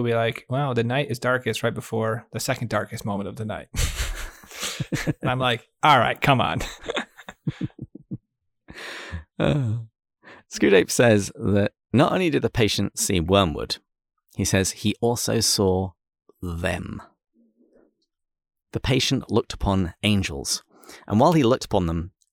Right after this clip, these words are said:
Speaker 2: Wormwood himself reels back at their presence. And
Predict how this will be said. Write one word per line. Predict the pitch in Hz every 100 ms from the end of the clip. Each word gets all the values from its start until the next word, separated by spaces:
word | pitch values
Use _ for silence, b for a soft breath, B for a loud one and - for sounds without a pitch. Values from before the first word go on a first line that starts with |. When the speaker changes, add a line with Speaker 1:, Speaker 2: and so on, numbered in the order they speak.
| _
Speaker 2:
Wormwood | 87 104 139 135 104
himself | 98 - 113 90 -
reels | 87 98 117 110 101
back | - 104 92 - -
at | 95 -
their | 85
presence. | - 123 87 - - B B B
And | 117 123